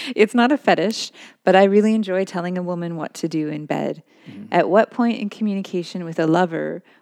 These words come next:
Speaker 1: or potential lover should I bring this up?
Speaker 2: Do you have to?
Speaker 1: See, if you're sexually dominant, I don't want you to tell me until you have a fistful of my hair.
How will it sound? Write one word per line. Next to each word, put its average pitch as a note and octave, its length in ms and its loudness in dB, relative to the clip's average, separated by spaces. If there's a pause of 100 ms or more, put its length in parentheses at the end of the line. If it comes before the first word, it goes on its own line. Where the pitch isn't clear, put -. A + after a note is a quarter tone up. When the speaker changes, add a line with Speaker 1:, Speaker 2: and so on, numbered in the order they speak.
(140)
Speaker 1:
or G#3+ 200 0
potential G#3+ 600 -2
lover D3 440 -2
should E3 200 -4
I D#3 80 2
bring D#3 240 -4
this D3+ 200 -8
up? D3+ 240 0 (1000)
Speaker 2:
Do E3+ 80 -12
you F3 180 -6
have - 460 -10
to? E4 340 0 (540)
Speaker 1:
See, G#3+ 360 4
if G#3+ 100 4
you're G3+ 80 0
sexually A#3 520 2
dominant, F3 640 2
I E3 160 2
don't E3 140 0
want D#3 140 -2
you D#3 80 -4
to D3+ 80 -4
tell D3+ 220 -4
me D#3 160 -4
until D3+ 220 -4
you C#3+ 120 -2
have C#3+ 240 -6
a - 80 -8
fistful - 500 -6
of - 120 -16
my - 120 -6
hair. - 360 -14